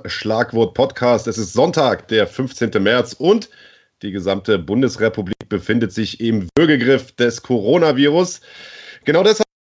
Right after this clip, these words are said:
senden wir heute auch nicht aus der gewohnten Umgebung, dem Schlagwortstudio, sondern, wie man unschwer erkennen kann, von zu Hause aus. Also wir, äh, senden hier heute quasi aus der Corona-Quarantäne, wenn man so will.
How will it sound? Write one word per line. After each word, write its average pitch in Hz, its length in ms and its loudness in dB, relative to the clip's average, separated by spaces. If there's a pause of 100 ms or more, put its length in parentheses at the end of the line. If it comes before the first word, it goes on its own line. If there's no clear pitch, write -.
senden 180 320 -2
wir 175 220 2
heute 170 420 -2
auch 135 300 -6
nicht - 280 -8
aus 143 200 -4
der 147 100 2
gewohnten 135 320 0
Umgebung, 147 380 2
dem 135 100 2
Schlagwortstudio, 135 640 -2 (380)
sondern, 175 180 2
wie 147 60 0
man 147 120 2
unschwer 139 260 0
erkennen 127 300 0
kann, 135 220 0
von 151 300 0
zu 233 180 -2
Hause 226 240 2
aus. 101 360 -2
Also 117 500 -4
wir, 131 680 2
äh, 117 340 2
senden 104 440 0
hier 117 160 4
heute 113 200 0
quasi 104 440 -4
aus - 180 -10
der 95 140 -10
Corona-Quarantäne, 110 1000 2
wenn 147 120 4
man 139 160 2
so 131 160 2
will. 135 200 4